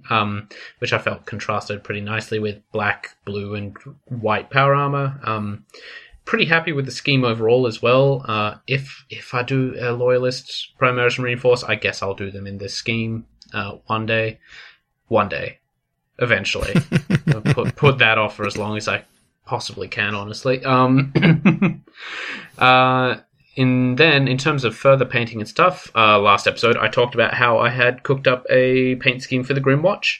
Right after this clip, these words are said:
Speaker 1: Uh, I continued painting, and now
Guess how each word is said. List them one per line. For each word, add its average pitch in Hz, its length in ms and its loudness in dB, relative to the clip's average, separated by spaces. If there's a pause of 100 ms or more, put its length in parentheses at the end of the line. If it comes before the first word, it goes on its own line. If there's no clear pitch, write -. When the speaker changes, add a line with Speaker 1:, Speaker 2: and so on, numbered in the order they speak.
(160)
Speaker 1:
Uh, 110 280 4
I 110 140 2
continued 117 520 -6
painting, 147 500 -2
and 104 300 2
now 123 580 2